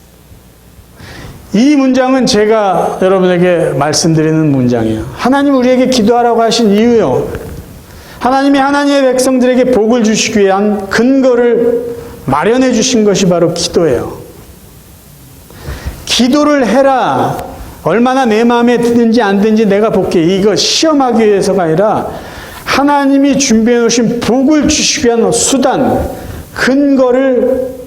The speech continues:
마련하시기 위해서 하나님 우리에게 기도하라고 하신 거예요. 오늘 우리가 읽은 성경을 보면은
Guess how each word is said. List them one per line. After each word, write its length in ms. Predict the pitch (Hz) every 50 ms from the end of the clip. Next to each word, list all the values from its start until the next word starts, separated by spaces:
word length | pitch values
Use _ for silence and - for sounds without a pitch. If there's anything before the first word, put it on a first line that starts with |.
| - -
마련하시기 720 | - 127 143 160 185 208 214 208 202 196 180 - 202 190
위해서 640 | 170 165 151 156 160 196 254 294 277 233 - - - - - - - - - - - -
하나님 320 | - - 202 214 214 196
우리에게 300 | 180 175 175 175 185 180
기도하라고 680 | 180 - - 190 170 220 214 202 190 202 208 202 196 202
하신 320 | 185 175 - - 165 -
거예요. 380 | 175 165 156 139 120 - - - - - - - - - - - - - - - - - - - - - - - - - - - - - - - - - - - - - - - - - - -
오늘 160 | - 196 240 262
우리가 300 | 226 208 226 226 247 240
읽은 200 | 233 233 240 233
성경을 460 | 190 214 214 214 202 202 196 208 196
보면은 800 | 160 151 147 143 135 135 135 156 175 175 147 117 104 - -